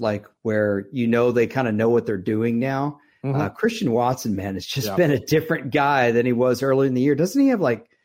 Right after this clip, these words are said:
Speaker 1: what is it, seven touchdowns in the last three or four games?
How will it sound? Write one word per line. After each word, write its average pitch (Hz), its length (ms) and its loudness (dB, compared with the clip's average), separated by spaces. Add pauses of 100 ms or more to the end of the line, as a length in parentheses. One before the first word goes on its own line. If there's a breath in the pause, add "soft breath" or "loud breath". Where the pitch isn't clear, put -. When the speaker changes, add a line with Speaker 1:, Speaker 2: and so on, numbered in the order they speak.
(280)
Speaker 1:
what 226 80 -2
is 147 140 0
it, 120 80 -8
seven 190 460 0
touchdowns 190 760 -2
in 143 80 -6
the 139 100 0
last 135 680 -2
three 139 200 0
or 156 80 4
four 139 300 0
games? 127 680 -4